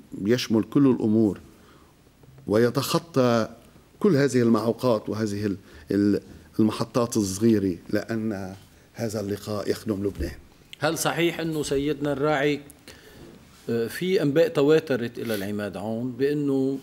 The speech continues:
Speaker 2: ممكن بكركي يكون لها رأي مختلف ومغاير لرأيه في موضوع التمديد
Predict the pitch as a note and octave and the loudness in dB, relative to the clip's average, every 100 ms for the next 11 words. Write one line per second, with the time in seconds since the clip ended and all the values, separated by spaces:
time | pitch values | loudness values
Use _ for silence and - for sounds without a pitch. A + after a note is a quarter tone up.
0 | C3 B2+ A3 F#3+ A#2+ G#2+ - F3+ D#3 - | -4 4 4 4 -2 -6 -2 -2 -2 -6
1 | D#3 D#3+ E3+ E3 - F3 E3 D#3+ D#3 C#3+ | -4 -4 -4 -8 -4 -4 0 0 0 0
2 | D#3 - C3+ D3+ C#3 D#3 C#3+ D3 D3 - | 0 0 -2 -2 -6 -4 0 -2 -4 -14
3 | - - _ B2+ C3+ C3+ B2+ D3+ D3 B2+ | -20 -20 _ 0 2 2 2 4 4 0
4 | A#2+ B2 C#3+ D3 C3+ - B2+ A#2+ B2+ A#2 | -2 -2 -2 -2 -4 -2 -2 -2 -2 -4
5 | A#2+ A2+ G2+ A#2+ B2+ B2+ - | -4 -6 -2 0 0 -2 -10